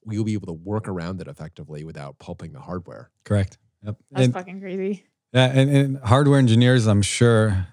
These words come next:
Speaker 2: uh, go through this quite often. You don't hear about the stories often.
Speaker 1: Right,
Speaker 2: Yes.
Speaker 1: you really don't. Yeah.
Speaker 2: But, but it, it's,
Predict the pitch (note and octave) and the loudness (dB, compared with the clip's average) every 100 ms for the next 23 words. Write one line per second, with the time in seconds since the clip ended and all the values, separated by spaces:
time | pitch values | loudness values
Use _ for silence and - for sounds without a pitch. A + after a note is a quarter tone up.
0 | _ G#2 G2+ G2 A2+ G2+ A2+ G2+ F#2+ F#2 | _ -2 0 0 -4 0 0 2 0 -2
1 | - - F#2 F2 - E2 D#2 A#2 B2 B2 | -2 -4 -4 -4 -6 -12 -14 -16 -2 2
2 | C3 A2 A#2+ A#2+ B2 B2 - C3 B2+ B2+ | 4 4 4 4 2 0 2 4 4 4
3 | B2+ D3 C#3 - D3 F#3+ B2 F#3 A#2+ G2+ | 4 2 2 2 2 2 4 2 2 -2
4 | D#2 _ - G#2+ G#2 A#2 A#2+ A2 G#2 G#2 | -6 _ -2 0 0 -4 -4 0 0 0
5 | G2+ - | -6 -10